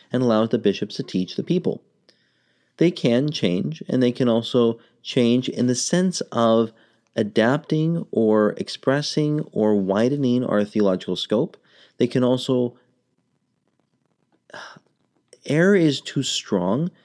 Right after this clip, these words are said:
They can need further reflection or further explanation, in that as long as they're teaching on faith and morals, they're considered more or less true.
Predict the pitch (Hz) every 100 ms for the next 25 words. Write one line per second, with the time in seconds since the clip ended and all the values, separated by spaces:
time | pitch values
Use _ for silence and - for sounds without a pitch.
0 | _ _ - 131 127 - 131 131 131 120
1 | 131 135 - 127 123 113 104 107 101 -
2 | 170 160 - 110 104 104 - _ - 104
3 | - 113 101 92 101 175 208 208 _ _
4 | _ _ - 127 123 120 117 113 - _
5 | _ - 120 113 117 131 151 139 131 131
6 | 123 131 123 113 110 104 104 95 95 95
7 | 135 151 139 131 135 - 143 139 131 107
8 | 110 117 107 104 - - - 117 98